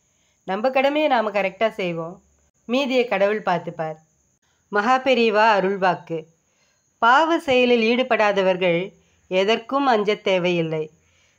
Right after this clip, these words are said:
தைரியம் அவர்களின் முகத்தில் சுடர்விட்டு பிரகாசிக்கும். தர்மத்தை செய்தால் பலனை எதிர்பார்க்க கூடாது. பலன் தர வேண்டியது கடவுளின் வேலை.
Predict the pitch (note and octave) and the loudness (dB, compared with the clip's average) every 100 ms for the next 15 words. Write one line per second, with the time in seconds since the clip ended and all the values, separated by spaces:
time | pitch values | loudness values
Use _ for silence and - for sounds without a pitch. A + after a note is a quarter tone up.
0 | - F#3 A3+ C#4 C#4 B3+ G#3+ G3 F#3+ F#3+ | -4 0 2 2 0 2 2 2 2 0
1 | F#3+ G3 A3+ - G#3+ F3+ G#3 A3+ A3+ B3+ | 0 0 -2 -2 -2 -2 -2 0 0 -4
2 | C#4 - G3+ F#3+ F#3+ G3+ - D#3+ D#3+ _ | -6 -2 0 0 -2 -6 -10 -14 -14 _
3 | _ _ _ _ _ - G#3 C4+ E4+ F4 | _ _ _ _ _ -2 0 2 0 0
4 | D#4 B3+ A3+ G#3 G3 F#3 G3+ - F#3+ G3 | -4 -2 -2 2 2 0 -2 -6 -2 0
5 | A#3 B3+ G#3+ G3+ F#3+ G3 F3+ F3+ F3 F3 | 0 0 0 -2 -2 -4 -2 -6 -4 -2
6 | E3 D#3+ D#3+ E3 _ _ _ _ _ _ | -2 -2 -6 -10 _ _ _ _ _ _
7 | G3 G3+ B3 A#3+ A3 G#3 G#3+ G#3+ A3+ A#3 | -2 0 0 0 0 2 0 0 -2 -4
8 | C4+ - G#3 A3+ B3+ A#3+ F#3 E3+ D#3+ | -8 -4 -2 0 -2 -2 -2 -2 -4